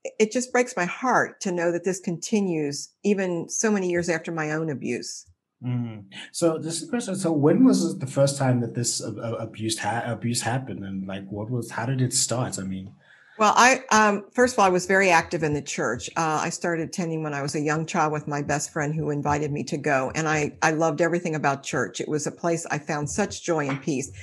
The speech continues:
Speaker 1: My parents were divorced. I didn't see my father much. So I had some emotional instability in my life. I, I had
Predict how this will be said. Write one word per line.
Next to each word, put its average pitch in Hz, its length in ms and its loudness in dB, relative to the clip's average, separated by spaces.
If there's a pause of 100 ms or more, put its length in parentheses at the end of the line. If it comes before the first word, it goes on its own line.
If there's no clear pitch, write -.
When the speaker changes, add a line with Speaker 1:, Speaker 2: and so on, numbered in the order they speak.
(200)
Speaker 1:
My 233 80 4
parents 254 380 4
were 254 100 4
divorced. 165 420 4
I 165 60 4
didn't 196 220 4
see 202 160 4
my 202 120 4
father 160 380 4
much. 147 200 0
So 220 260 4 (280)
I 262 60 4
had 285 240 2
some 214 260 6
emotional 180 600 2
instability 156 920 2
in 147 100 2
my 143 140 2
life. 139 340 2
I, - 220 0
I 175 60 4
had 190 260 0